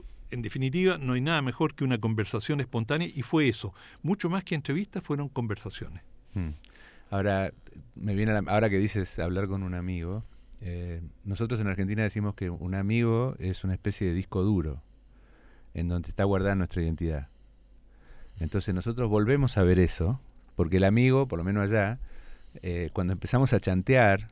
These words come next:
Speaker 2: o a escaparnos demasiado de nuestra esencia, o a an-,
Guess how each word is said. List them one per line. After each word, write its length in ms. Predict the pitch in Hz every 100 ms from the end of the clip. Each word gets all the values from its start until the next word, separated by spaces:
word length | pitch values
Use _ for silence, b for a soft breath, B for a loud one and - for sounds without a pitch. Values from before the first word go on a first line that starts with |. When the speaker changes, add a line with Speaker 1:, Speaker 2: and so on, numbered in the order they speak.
| - -
Speaker 2:
o 100 | 87
a 20 |
escaparnos 480 | - 85 117 117 101
demasiado 480 | 90 90 - 117
de 40 | 92
nuestra 260 | 87 95
esencia, 640 | 87 104 87 80 90 92 131 - - -
o 140 | 87
a 100 | 87
an-, 100 | 98